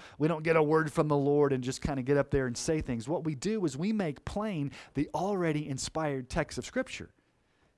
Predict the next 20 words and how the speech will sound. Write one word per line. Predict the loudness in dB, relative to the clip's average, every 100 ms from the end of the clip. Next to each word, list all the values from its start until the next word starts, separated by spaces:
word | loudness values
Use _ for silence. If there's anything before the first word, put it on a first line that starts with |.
| _ _ _ -6
And | -2
I |
don't | 0
know |
if | 2
that's | 2 0
what | -2 0
you've | 2
ever | 2
thought | 2 2 2
of | 0
Moses | 2 0 0 -4
doing | -2 -2 -2
in |
Deuteronomy. | -2 0 -2 -2 -2 -4 -6 -16 -20 -6
He's | -2 -2
not | -2 -4 0
giving | 0 0 -2
new | -2
words. | 0 0 0 -4 -12 -16